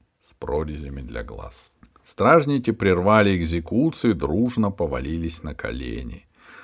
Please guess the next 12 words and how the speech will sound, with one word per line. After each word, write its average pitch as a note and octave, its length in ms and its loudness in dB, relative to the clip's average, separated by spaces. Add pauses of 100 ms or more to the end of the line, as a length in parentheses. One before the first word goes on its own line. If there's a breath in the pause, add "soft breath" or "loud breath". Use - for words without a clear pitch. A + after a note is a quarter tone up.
(120)
Матросы D#3 560 4
на G#2+ 140 4
корыте A#2+ 640 2
тоже A2+ 720 2
пали E2+ 480 -2
ниц. B1 500 -10 (480 loud breath)
Только - 380 0
Горбун A#2+ 560 6
остался F#2+ 560 -2
стоять, A2 640 2
глядя, F2+ 440 2
как - 260 -8